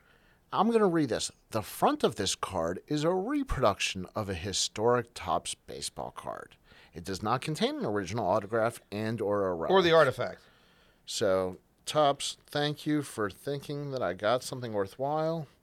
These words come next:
Speaker 2: Well, I'm glad it kinda fooled you for a second, too, 'cause I'm like, "This can't, I can't possibly have hit a one of one
Speaker 1: Well,
Speaker 2: Mike Trout in this wax
Speaker 1: Ri-
Speaker 2: box."
Speaker 1: I have not seen that, which is what
Speaker 2: Me
Speaker 1: surprised
Speaker 2: neither,
Speaker 1: me.
Speaker 2: but I, I haven't dealt a whole lot in this product.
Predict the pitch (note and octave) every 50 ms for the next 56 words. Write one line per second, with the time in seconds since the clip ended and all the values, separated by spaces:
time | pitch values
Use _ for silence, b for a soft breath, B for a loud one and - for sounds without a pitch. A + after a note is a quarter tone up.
0 | _ - - E3 G3+ F#3 E3+ B3 C4 A#3+ G3 - - G3+ A3+ G#3+ E3 - - G3+
1 | G3 D3+ C#3+ G#3 G3+ - D#3 C3 - - C#3 - B2+ A#2+ - - F3 F3 E3 -
2 | C3+ D3+ D#3+ C#3+ B2 A#2 - - - - - F3 D3 - - D#3 - - - F3+
3 | D#3 - - E3 D#3+ D3+ - - D3 B2+ B2 C#3 D3 B2 A#2 A#2+ C3 C#3 C#3 C3
4 | A#2+ G#2+ B2+ B2+ B2 A#2 F#3+ G#3+ G3 E3 C3 - - - D3 C3+ B2+ A#2+ - b
5 | b b b b b b - D3+ C#3+ C3 B2+ B2 A#2+ - - - - _ _ -
6 | B2 _ _ _ _ _ _ _ _ - C3 A#2+ C3+ C3+ C3+ C#3 C#3+ B2 A2+ G#2
7 | - - - - _ _ _ - A2 B2 C3+ B2+ C3 A2+ G2+ A#2 A2+ A2 A2 A2+
8 | A2+ - - - - - - - - G#3+ A3+ G3 A2+ E2+ E2 E2+ F2+ E2+ F#2 F#2+
9 | - - G#2 G2 F#2 F#2 G2+ F#2 - - - C3 D#3 F3+ - F3 F3 D3+ A2+ G#2+
10 | F2 F2 - F3 F#3+ - D#3 F3 G3 G3+ G#3 G3 E3 D3 - E3+ D#3 C#3+ B2+ B2
11 | C#3+ C#3 C3+ B2+ A#2+ A2+ A2 - - - A#2+ G#2+ G2 F2+ - -